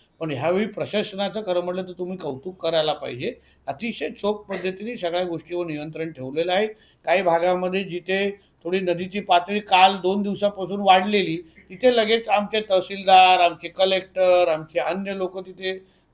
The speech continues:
जाऊन त्यांनी बारकाईने लक्ष ठेवलं आणि म्हणून मला असं वाटतं ह्या वर्षी तुम्हाला कोकणामध्ये पाऊस जास्त असला तरी, नाहीतर दरवर्षी तुमच्या कोकणाचे ब्रेकिंग न्यूज बघा यावेळी किती कमी पडले, बघा आमचं पायगुण, हां, त्याचं कौतुक करायला पाहिजे.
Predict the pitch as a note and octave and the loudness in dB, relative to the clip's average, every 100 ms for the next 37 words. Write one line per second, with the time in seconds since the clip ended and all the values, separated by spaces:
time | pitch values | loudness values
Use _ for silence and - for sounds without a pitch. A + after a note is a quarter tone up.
0 | D#3 E3 F#3 G3+ F#3 F3+ F3 D#3 D#3 F3 | 2 6 6 2 -4 -4 2 2 4 0
1 | F3 C#3+ D3 - A3 G3 G3+ A#3+ C4+ _ | 0 -4 -6 -4 -4 -2 0 0 -2 _
2 | _ - A3+ G#3+ B3+ A#3+ A3+ A3+ A3+ A3 | _ -8 -4 -2 -2 -2 -2 -2 -2 0
3 | G3 G3 A#3+ F3 F#3 F#3 F#3 - B3 B3+ | 0 0 -4 2 2 2 -4 -6 -10 -10
4 | _ _ F#3 F#3 G3 A3 E3+ D#3+ F3 G3+ | _ _ -6 -4 0 0 -2 -8 -4 -4
5 | G3+ A3 A#3 F3 G3+ A#3 G#3+ F#3+ - F#3+ | 0 -2 0 2 2 2 -2 -2 -4 -6
6 | - G#3 G#3 A3 F#3+ - _ _ _ E3+ | 0 0 4 2 2 -2 _ _ _ -4
7 | F#3+ G3+ G#3 G#3 G#3+ G#3+ G#3 G#3+ G#3+ G3 | 0 2 2 0 -2 -6 -4 -4 -2 -4
8 | G3 G#3+ G#3 G#3 G3 G3 G#3+ G#3 G#3+ G3+ | -2 -2 0 -2 -2 -4 -6 -4 0 6
9 | G#3+ G3+ G3 G3 F#3+ F#3 F#3 F3+ F3+ E3+ | 6 6 2 -4 -10 -6 -4 -2 -2 -2
10 | D#3+ D3+ D#3 - _ _ _ - E3 A3 | -2 -12 -14 -20 _ _ _ -2 2 4
11 | G#3 G3 G3+ G3+ F#3 F#3 F#3+ F3+ _ _ | 4 2 2 6 6 4 0 -4 _ _
12 | - - - - A3+ - D#3 B3+ A#3+ E3 | -20 -20 -20 -16 -16 -12 -10 -10 -10 -8
13 | F3 F3+ F3+ A#3 G#3 G3 G3 F#3+ F3+ F3 | -2 -2 -2 -2 2 4 4 4 2 0
14 | D#3+ D#3+ | -2 -8